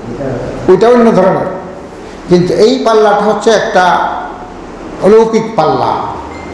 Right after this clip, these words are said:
যেই পাল্লাটা দিয়ে আসমান জমিনও মাপা যায়,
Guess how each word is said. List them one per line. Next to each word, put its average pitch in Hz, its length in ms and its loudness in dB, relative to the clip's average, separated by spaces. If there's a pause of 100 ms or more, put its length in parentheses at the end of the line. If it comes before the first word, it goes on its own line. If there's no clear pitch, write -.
(320)
যেই 185 240 6
পাল্লাটা 175 520 2
দিয়ে 175 580 0 (540)
আসমান 214 540 2
জমিনও 202 340 2
মাপা 233 260 4
যায়, 220 280 2